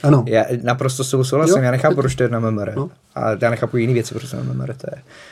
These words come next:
Speaker 2: dlo-, složitá debata, přesně.
Speaker 1: Složitá debata, jo. A veme si cestovní ruch, jo. Cestovní ruch taky ani nemá svůj zákon o cestovním ruchu. A taky je obsáhlý. Víš, že minulé, minulé sněmovně nebo minulé volební období jsem se cestovnímu ruchu věnoval.
Speaker 2: Mhm.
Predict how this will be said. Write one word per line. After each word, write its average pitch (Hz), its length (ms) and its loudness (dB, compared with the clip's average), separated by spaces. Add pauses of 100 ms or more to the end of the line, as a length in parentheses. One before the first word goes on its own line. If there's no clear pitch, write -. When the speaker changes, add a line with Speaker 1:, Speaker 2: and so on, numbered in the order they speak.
(380)
Speaker 2:
dlo-, 139 220 4
složitá 165 480 6
debata, 147 400 6
přesně. 127 160 2
Speaker 1:
Složitá 139 380 6
debata, 170 420 2
jo. 117 240 -4
A 143 220 6
veme 156 260 8
si 202 140 2
cestovní 185 520 2
ruch, 185 260 2 (100)
jo. 127 220 -4 (160)
Cestovní 156 520 2
ruch 180 180 4
taky 131 340 -4
ani 156 340 0
nemá 110 280 0
svůj 139 300 -8
zákon 113 520 -6
o - 40 -18
cestovním 113 560 -6
ruchu. 110 280 -14 (320)
A - 100 -20
taky 131 260 0
je 180 100 6
obsáhlý. 127 480 0
Víš, 110 120 0
že 143 100 2
minulé, 135 640 4
minulé 123 300 0
sněmovně 131 460 2
nebo 127 140 4
minulé 123 240 2
volební 131 300 4
období 127 380 4 (240)
jsem - 180 -8
se - 140 -2
cestovnímu 135 760 4 (200)
ruchu 120 320 0
věnoval. 127 560 4
Speaker 2:
Mhm. 143 80 -2